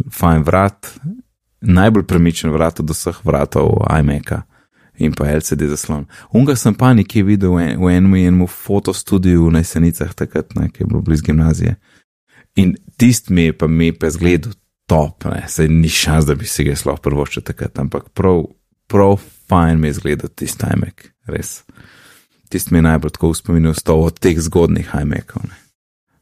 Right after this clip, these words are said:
Pol je šlo, pol je šlo pa kmalu v nek tak dizajn, ki je bil v resnici še danes, no. Ampak dvajset let in, ne, Tim Cook je tweetnil, ne, o tem,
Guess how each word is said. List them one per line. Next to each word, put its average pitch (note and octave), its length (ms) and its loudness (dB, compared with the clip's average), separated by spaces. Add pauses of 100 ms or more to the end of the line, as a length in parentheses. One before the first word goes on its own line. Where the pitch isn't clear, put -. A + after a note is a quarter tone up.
(140)
Pol E2 100 -2
je E2 60 -4
šlo, - 160 -6 (400)
pol - 140 0
je C3+ 80 2
šlo A#2 160 -2
pa G#2+ 120 -4
kmalu F#2+ 360 4
v D#2 100 0
nek D#2 200 -4
tak D2 260 -6
dizajn, D#2 360 -2
ki - 80 -14
je D#2 100 -4
bil D#2 160 2
v D#2 60 4
resnici D#2+ 340 -4
še C#2+ 120 -2
danes, - 340 -4
no. - 140 -8 (320)
Ampak F2 260 -2
dvajset A2 320 2
let C3+ 200 2 (760)
in, D#2+ 460 2 (1160)
ne, B2+ 240 4
Tim C3 240 2
Cook B2 260 0
je F#2+ 80 -2
tweetnil, F#2 360 0
ne, D#2 140 2
o D#2 100 -2
tem, D2+ 360 -2